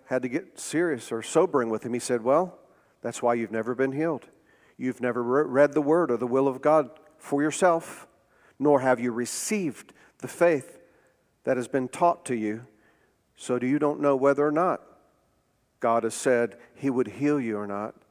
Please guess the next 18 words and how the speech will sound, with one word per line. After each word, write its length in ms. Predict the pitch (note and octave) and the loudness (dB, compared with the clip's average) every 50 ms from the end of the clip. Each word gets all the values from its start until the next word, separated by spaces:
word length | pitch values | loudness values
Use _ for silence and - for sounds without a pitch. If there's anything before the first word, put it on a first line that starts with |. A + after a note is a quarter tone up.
| _ _ _ - | _ _ _ -2
Therefore, 640 | C3 C3+ C#3+ D3 - - A#2+ A2+ G#2 G#2 G#2+ A2 _ _ _ _ _ _ | 2 2 2 0 0 -4 -2 -2 -2 -2 -6 -10 _ _ _ _ _ _
you 140 | - A#2 B2 | -8 -6 -4
don't 240 | A#2 B2+ B2+ C3 C3 | -2 -2 -2 -2 -2
know." 300 | C3+ C#3+ C#3 A#2+ G#2+ G#2 G#2+ _ _ _ _ _ _ _ _ _ _ _ _ _ _ _ _ _ _ _ _ _ _ _ _ _ _ _ _ _ _ _ _ _ _ _ _ _ _ _ _ _ _ _ _ _ _ - - _ | -4 -4 -4 -4 -8 -10 -16 _ _ _ _ _ _ _ _ _ _ _ _ _ _ _ _ _ _ _ _ _ _ _ _ _ _ _ _ _ _ _ _ _ _ _ _ _ _ _ _ _ _ _ _ _ _ -20 -18 _
Wow. 300 | G#2 G2+ G2 F#2 E2+ - - _ _ _ _ _ _ _ _ _ _ _ _ _ _ _ _ _ _ _ _ _ _ _ _ _ _ _ _ _ _ _ _ _ _ | -12 -12 -12 -12 -14 -16 -20 _ _ _ _ _ _ _ _ _ _ _ _ _ _ _ _ _ _ _ _ _ _ _ _ _ _ _ _ _ _ _ _ _ _
Let 120 | - F#3+ F3 | -6 -2 -2
me 80 | D3+ | -2
conclude 440 | C#3+ - C#3 - - D3 C#3 C3 B2 | -2 -2 -6 -2 2 4 4 4 4
on 120 | B2+ B2 | 0 -2
a 60 | A#2 A2 | -4 -4
couple 260 | - C#3 B2 - A#2 | -2 -2 -2 -2 -4
scriptures 480 | - - - C3 A2+ - - A#2+ G#2+ - | -10 -6 -6 -6 -6 -6 -10 -12 -10 -6
here 120 | B2+ A#2 | -6 -6
tonight. 440 | A2 A2+ A2+ A2+ A2 A2 A2 A2 - - _ _ _ | -4 -4 -4 -4 -4 -4 -6 -6 -10 -14 _ _ _
Hosea 480 | - C3+ C3+ C3 A2+ B2+ C3 C3 C3 | 0 2 2 2 2 2 2 2 2
four 260 | B2 - - B2+ A#2+ | 0 -2 -2 -2 -2
six. 480 | A#2 - - B2 A2 - - - - - | -2 -4 -4 -4 -4 -4 -6 -12 -10 -6
Now, 340 | C3 B2 A#2 A2 G#2 G#2 | -4 -4 -2 -2 -4 -6